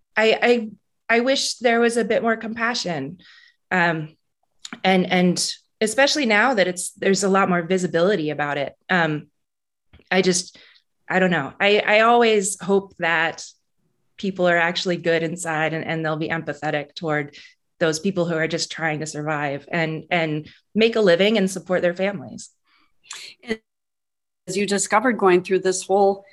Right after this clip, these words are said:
Speaker 2: uh, experience, that it seems like the whole system, from the court system to services to,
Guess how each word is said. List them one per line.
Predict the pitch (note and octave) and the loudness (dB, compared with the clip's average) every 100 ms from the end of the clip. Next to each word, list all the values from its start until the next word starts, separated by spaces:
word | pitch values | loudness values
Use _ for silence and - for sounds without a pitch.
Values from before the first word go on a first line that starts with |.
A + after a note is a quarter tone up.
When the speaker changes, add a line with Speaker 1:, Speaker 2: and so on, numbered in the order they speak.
| _ _ | _ _
Speaker 2:
uh, | F#3+ F#3 - | -2 0 0
experience, | G#3 - - B3+ D#4 B3 D#3 D#3+ - | -4 -6 -6 -2 2 2 2 -2 0
that | F3+ D#3+ - - F#3+ _ _ | 0 0 -4 -18 -18 _ _
it | G#3 G3+ | -4 0
seems | C4+ C4+ | 0 4
like | A3+ G#3+ | 2 2
the | G3+ | -4
whole | - A3+ A#3 B3 A#3+ | -2 2 2 2 -4
system, | - C4 C4 - F3 | -2 0 2 0 0
from | F#3 F3 | 0 0
the | F#3 | -2
court | F#3 - A#3 A#3 | -8 -4 -4 -2
system | - F#3+ - F3+ F3 | -4 -4 -2 -4 -4
to | F#3 | -8
services | - A#3+ A#3 G#3 - F3 E3 D#3+ | -4 -2 -2 -2 -4 -4 -4 -6
to, | - F3+ E3+ | -2 0 0